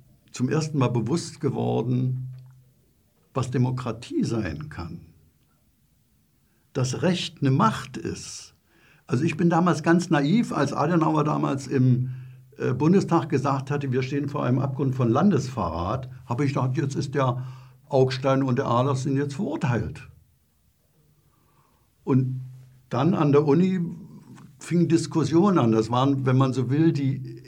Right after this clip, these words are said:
ersten zarten Triebe der späteren Studentenbewegung.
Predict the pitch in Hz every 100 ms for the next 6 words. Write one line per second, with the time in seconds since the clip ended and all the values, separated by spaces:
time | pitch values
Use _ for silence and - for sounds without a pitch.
0 | - 175 202 180 - 143 - - 135 160
1 | 202 - 170 139 - - - 151 202 202
2 | 175 143 135 - 165 165 156 151 151 139
3 | 139 180 - 139 107 117 107 101